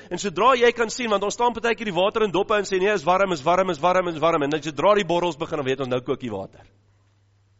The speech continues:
En ons sing toe ons jong kinders, waar sing ons 'n liedjie van "Dit borrel in my"? Met ander woorde, wat ons eintlik gesê het, "Here, dit kook in my. Ek kook vir U.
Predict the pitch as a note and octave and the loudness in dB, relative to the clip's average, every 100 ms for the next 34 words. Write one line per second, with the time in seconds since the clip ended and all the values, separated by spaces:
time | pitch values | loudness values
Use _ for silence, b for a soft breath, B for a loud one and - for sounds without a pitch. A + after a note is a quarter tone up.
0 | _ b b b A#2+ D#3 A#3 B3+ A#3+ A3 | _ b b b -2 2 6 4 4 0
1 | F3 F3 G#3 G#3 G#3+ G#3 F3 - G#3+ G#3+ | 2 2 0 0 0 2 0 0 0 0
2 | F#3+ F#3 G3+ G3 F#3+ F#3 C3+ D#3 F3+ G3 | 0 -2 -4 -4 -2 -4 0 0 2 2
3 | F#3 E3+ E3 D#3 A#3+ B3 A3 G#3 G3 F#3 | 2 0 0 0 2 4 4 4 2 0
4 | G3+ A#3 A3 G3 G3+ G3 B B D3 F#3+ | -2 0 -2 -4 -2 -4 B B -2 0
5 | A3 A3 C4+ - A#3 A#3 G#3 D#3 F#2+ D2+ | 2 2 0 -2 -2 0 -2 -4 -8 -12
6 | - _ _ _ _ _ _ _ _ _ | -20 _ _ _ _ _ _ _ _ _
7 | _ _ _ _ _ _ - G#3 - D4 | _ _ _ _ _ _ -4 -4 -2 0
8 | D#4 - - D3+ G#2+ | 0 0 -8 -8 -8